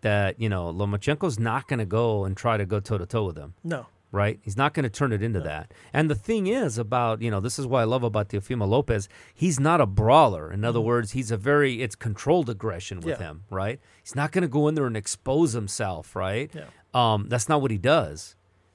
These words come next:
Speaker 1: He can box, he can punch, he can brawl, but he does it in a very methodical, um, if he was a, a public speaker,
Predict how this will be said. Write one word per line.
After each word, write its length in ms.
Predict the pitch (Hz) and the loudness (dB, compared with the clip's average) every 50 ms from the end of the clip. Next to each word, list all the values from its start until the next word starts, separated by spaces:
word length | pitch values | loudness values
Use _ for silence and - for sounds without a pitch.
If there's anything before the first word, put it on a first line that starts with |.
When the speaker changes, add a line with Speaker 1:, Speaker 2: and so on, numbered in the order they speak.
| _ | _
Speaker 1:
He 140 | - 135 127 | -4 -2 -2
can 180 | 110 - 117 101 | 0 0 -2 -2
box, 540 | 95 - 110 110 117 131 151 170 - - - | 2 4 4 6 6 4 2 2 -2 -8 -12
he 180 | - - 123 113 | -8 -8 -8 -6
can 200 | - 110 92 92 | -4 -6 -6 -4
punch, 460 | - - 117 120 123 139 160 - - | -2 -2 0 0 0 0 -2 -4 -4
he 120 | - 127 | -6 -6
can 220 | 110 - 107 98 92 | -4 -2 -4 -4 -2
brawl, 340 | 87 107 110 120 123 127 - - - - _ | 0 2 2 2 2 0 -2 -10 -20 -12 _
but 140 | - 117 113 | 0 2 2
he 60 | 117 110 | 2 0
does 280 | 98 120 135 147 135 | 2 2 2 2 2
it 140 | 151 156 - | 0 -2 0
in 120 | - 120 110 | 0 -2 0
a 80 | 107 | -2
very 320 | 92 90 123 135 143 143 135 | -2 -2 0 2 2 2 2
methodical, 960 | 113 113 107 101 - - - 131 135 143 143 143 - - 139 135 131 127 120 - _ _ _ _ _ _ _ - | 0 -2 -6 -6 -6 -2 0 0 0 2 0 -2 -4 -2 -2 0 0 -2 -2 -6 _ _ _ _ _ _ _ -2
um, 440 | 120 117 113 110 107 101 98 101 - _ - | 0 2 2 4 2 2 0 -2 -6 _ -4
if 160 | 131 110 - | -4 -2 -2
he 140 | 135 135 131 | -2 -2 -2
was 220 | 127 123 110 101 | 0 -2 -2 0
a, 60 | 113 113 | 0 -2
a 200 | 110 - 117 110 | -2 -2 -6 -6
public 400 | - - 147 151 127 135 123 107 | 0 2 2 2 2 0 -6 -6
speaker, 720 | - - _ - 151 160 156 151 - 117 101 101 107 107 | -8 -10 _ 2 2 2 2 0 -2 -2 -2 -2 -4 -4